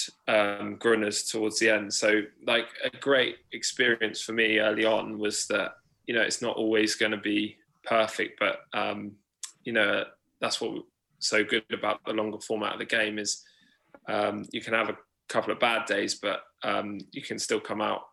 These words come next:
uh, on top. And, um, I think I learned that, you know, if it doesn't happen for you, uh, on a particular day of a game, that's why we love the game, is we can come back the next day and put it right. So, um,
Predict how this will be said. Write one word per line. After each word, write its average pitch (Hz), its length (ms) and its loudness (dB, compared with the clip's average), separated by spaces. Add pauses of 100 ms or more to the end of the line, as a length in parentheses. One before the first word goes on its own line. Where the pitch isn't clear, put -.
(320)
uh, 101 260 -2
on 104 120 -4
top. - 340 -2
And, 101 300 -8 (600)
um, 104 540 -2 (300)
I - 80 -8
think 104 320 -2
I 104 80 0
learned 101 380 0
that, - 160 -4 (420)
you 117 120 -2
know, 107 100 4
if 104 160 2 (120)
it - 60 -14
doesn't 104 300 -8
happen 104 280 -6
for - 160 -10
you, 101 260 -2 (440)
uh, 101 380 -4
on 104 140 -6
a 101 40 -10
particular 107 400 -6
day 104 240 2
of 104 100 0
a - 40 -10
game, 104 240 0
that's 104 240 -6
why 107 160 0
we 101 120 -4
love 104 200 -4
the 101 80 -8
game, 104 240 -2
is 104 180 -6
we 104 100 -8
can - 240 -14
come 104 180 -12
back 104 180 -4
the 110 60 -12
next - 260 -4
day 101 160 -2
and - 140 -8
put - 120 -6
it - 100 -2
right. 104 260 -2
So, 101 260 -2 (540)
um, 107 480 2